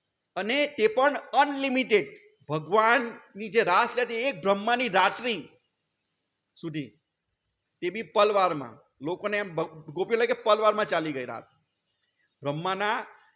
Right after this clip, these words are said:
એક દિવસ, એક રાત્રિ સુધી ભ-, ભગવાને રાસલીલા કરી, તે બી પલવારમાં. તો એ સમજવું અઘરું છે. ભગવાને ગોવર્ધન ધારણ કર્યો તો કે, કે આ માઇથોલોજી, કાલ્પનિક કોણ ઉચકી શકે? કાલ્પનિક સમજે.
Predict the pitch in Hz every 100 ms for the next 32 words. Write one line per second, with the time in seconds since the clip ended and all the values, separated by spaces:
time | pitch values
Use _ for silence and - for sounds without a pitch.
0 | - 208 220 180 196 202 208 190 165 170
1 | 185 190 185 190 151 143 143 147 160 185
2 | 165 165 165 165 151 147 127 147 165 156
3 | 151 135 123 123 - 233 226 247 277 254
4 | 262 247 277 - - _ _ 180 196 302
5 | 285 190 110 - _ _ _ _ _ _
6 | 135 156 170 220 247 277 175 220 269 285
7 | 247 240 269 247 269 277 254 - - 175
8 | 190 220 202 190 190 208 226 214 202 175
9 | 170 165 233 196 254 285 - 214 170 147
10 | 110 - - 185 208 277 285 202 165 123